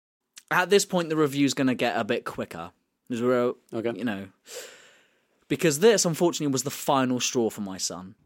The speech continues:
Speaker 1: He didn't want to watch this film anymore. He hated it. It scared him.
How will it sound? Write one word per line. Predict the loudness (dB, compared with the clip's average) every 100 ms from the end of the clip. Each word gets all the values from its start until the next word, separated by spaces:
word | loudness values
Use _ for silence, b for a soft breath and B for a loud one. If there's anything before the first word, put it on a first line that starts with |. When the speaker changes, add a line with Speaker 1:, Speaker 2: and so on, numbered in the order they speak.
| _ _ _ _ _ _ -4
Speaker 1:
He | -2
didn't | 2 4 4 4
want | 4 2 0
to | -6
watch | -2 -2 -4
this | -8 -6
film | -4 -6
anymore. | -8 -10 -12 -16 -20 _ _ _
He | -6 -6
hated | -4 0 0 0 -4 -6
it. | -4 -4 -4 b b b -2
It | 0
scared | 2 2 0 0 0 2 0 -2
him. | -6 -8 -6 -8